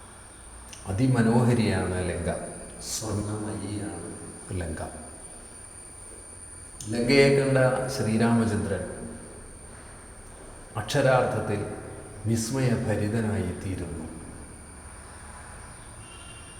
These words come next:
സ്വർണധ്വജങ്ങൾ കൊണ്ടും കൊടിക്കൂറകൾ കൊണ്ടും തോരണങ്ങൾ കൊണ്ടും അനേകം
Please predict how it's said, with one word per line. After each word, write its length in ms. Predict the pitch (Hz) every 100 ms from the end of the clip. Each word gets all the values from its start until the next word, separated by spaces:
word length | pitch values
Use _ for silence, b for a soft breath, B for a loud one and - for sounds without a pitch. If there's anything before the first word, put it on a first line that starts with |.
| - - - - - -
സ്വർണധ്വജങ്ങൾ 1400 | - 120 123 135 131 - - - 113 101 113 123 117 110 110 104
കൊണ്ടും 320 | 92 95 85 - - - - - - - - - - - - - - - - - - -
കൊടിക്കൂറകൾ 800 | 120 120 139 - 139 127 117 110 107
കൊണ്ടും 300 | 104 98 82 - - - - - - - - - - - - - - - -
തോരണങ്ങൾ 640 | 107 127 143 139 135 120 110 101
കൊണ്ടും 340 | 98 101 92 - - - - - - - - - - - - - - - - - - -
അനേകം 500 | 90 104 110 110 117